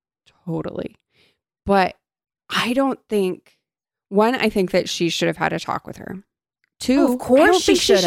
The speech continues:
Speaker 1: have
Speaker 2: have.
Speaker 1: gone back to the way that they were before.
Speaker 2: I
Speaker 1: I know that
Speaker 2: know.
Speaker 1: you want a friend, and it's like, Brangian, she's got Isolde back now and needs to take care of Isolde because Isolde just lived through, like, a year of an abusive husband, like,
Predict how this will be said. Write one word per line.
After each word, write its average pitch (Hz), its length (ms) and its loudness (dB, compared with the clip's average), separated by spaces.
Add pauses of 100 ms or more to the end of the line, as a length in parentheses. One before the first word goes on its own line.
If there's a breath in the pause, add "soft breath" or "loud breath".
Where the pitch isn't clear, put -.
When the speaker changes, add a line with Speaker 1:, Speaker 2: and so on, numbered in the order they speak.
Speaker 1:
have 359 100 4
Speaker 2:
have. 339 40 -6
Speaker 1:
gone 339 280 4
back 277 340 0
to 349 100 0
the 311 80 4
way 277 160 4
that 302 160 -2
they 302 100 4
were 320 280 2
before. 190 600 -2 (300)
Speaker 2:
I 190 100 -2
Speaker 1:
I 190 40 -2
know 185 160 0
that 180 80 4
Speaker 2:
know. 320 180 4 (100)
Speaker 1:
you 302 80 -2
want 320 140 2
a 302 40 0
friend, 247 540 0
and 233 120 0
it's 214 160 -4
like, 190 220 -4 (800 soft breath)
Brangian, 269 840 2 (600)
she's 247 600 -2
got 240 280 2
Isolde 202 520 0
back 175 320 -2
now 170 320 2
and 175 180 -2
needs 175 240 -2
to - 60 -14
take 190 200 -2
care 185 160 0
of 175 80 0
Isolde 170 420 -2
because 170 260 -10
Isolde 175 440 -6 (120)
just - 240 -6
lived 185 160 -4
through, 185 140 -6
like, 180 220 -4
a 180 40 -2
year 175 500 0
of 165 180 -4
an 170 80 -4
abusive 165 440 -6
husband, 156 440 -6
like, 170 160 -2